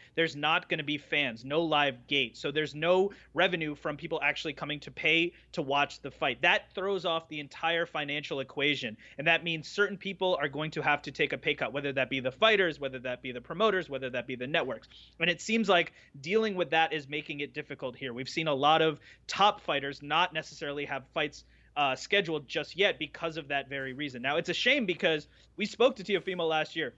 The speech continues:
There is some bad blood there between Teofimo and Lomachenko. He said, "I don't like him personally. He's not the people's champion." Um,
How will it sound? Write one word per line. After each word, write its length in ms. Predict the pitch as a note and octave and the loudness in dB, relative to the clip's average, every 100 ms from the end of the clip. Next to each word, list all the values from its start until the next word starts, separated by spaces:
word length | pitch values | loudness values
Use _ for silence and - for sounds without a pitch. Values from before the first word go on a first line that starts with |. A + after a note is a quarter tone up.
| _ - - | _ -20 0
There 160 | F3 A3+ | 6 6
is 140 | A#3 | 4
some 220 | G3+ E3+ - - | -4 -8 -14 -4
bad 400 | E3+ F3+ G3 D#3+ | 2 4 4 2
blood 260 | E3 E3+ D#3 | -2 -2 -2
there 160 | C#3 | -6
between 320 | C#3+ C3+ D3+ | -8 -12 -12
Teofimo 720 | C#3+ E3 D#3 D#3 D#3 D3+ D3 D3+ _ - | -6 -4 -4 -6 -4 -2 -2 -4 _ 0
and 200 | D3 C#3+ | 0 2
Lomachenko. 600 | C#3+ D3 C#3 D3 C3+ A#2 | 0 0 -2 -2 -2 -4
He 120 | D#3 | -4
said, 240 | C#3 D3+ C#3+ | 2 2 4
"I 140 | C#3 | 4
don't 180 | E3+ F3 | 4 2
like 220 | D#3 D#3+ | 2 0
him 200 | E3+ C#3+ - | -2 -10 -6
personally. 640 | - F#3+ - G3 G3 F#3+ | 0 0 0 -2 0 0
He's 200 | D#3+ C#3+ | 0 -2
not 220 | D3+ D#3 | 0 0
the 80 | C3+ | -2
people's 400 | - D3+ C#3 B2+ | -8 -6 -4 -6
champion." 720 | - F3+ F3+ G3 F#3 F#3 F3+ - - - | -2 2 2 4 4 4 0 -10 -14 2
Um, 360 | D3 C#3+ C3+ | 4 4 2